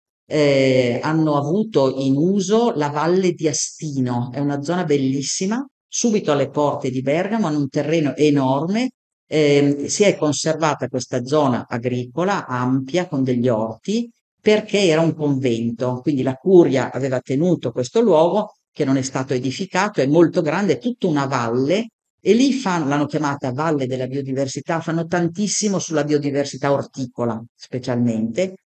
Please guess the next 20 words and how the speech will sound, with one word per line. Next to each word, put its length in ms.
eh, 340
hanno 280
tantissimi 800
volontari 920
e 160
poi 480
fanno 800
utilizzi 560
di 100
queste 340
piante, 600
alimentazione, 1120
insomma 260
tantissimi 720
temi 440
che 280
attirano 600
molto 380
le 100
persone. 560